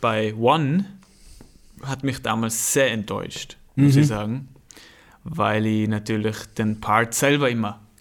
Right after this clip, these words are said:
Speaker 1: geübt
Speaker 2: Mhm.
Speaker 1: habe. Man denkt, der Lars, der spielt das und so
Speaker 2: Mhm.
Speaker 1: super. Hat mich enttäuscht,
Speaker 2: Mhm.
Speaker 1: aber jetzt umso mehr man irgendwie das Ganze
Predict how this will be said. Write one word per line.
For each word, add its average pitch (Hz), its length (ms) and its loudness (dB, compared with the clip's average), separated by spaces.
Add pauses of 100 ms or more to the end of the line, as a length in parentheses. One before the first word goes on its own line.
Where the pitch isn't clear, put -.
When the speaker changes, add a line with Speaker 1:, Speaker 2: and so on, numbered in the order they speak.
Speaker 1:
geübt 135 240 6
Speaker 2:
Mhm. 151 160 6
Speaker 1:
habe. 117 100 -2
Man 120 80 -8
denkt, 117 200 -8
der 123 80 -10
Lars, 127 400 -6
der 123 120 -10 (160)
spielt 151 600 -4
das 147 220 -2
und 131 140 -6
so - 160 -4
Speaker 2:
Mhm. 123 40 4
Speaker 1:
super. 131 280 2 (500)
Hat 139 200 0
mich 180 180 -2 (760)
enttäuscht, 185 800 0
Speaker 2:
Mhm. 123 360 0 (220)
Speaker 1:
aber 135 260 2
jetzt 135 420 -2 (220)
umso 180 300 2
mehr 147 280 2
man 143 360 2
irgendwie 131 600 0 (1700)
das 127 200 -4
Ganze 143 480 2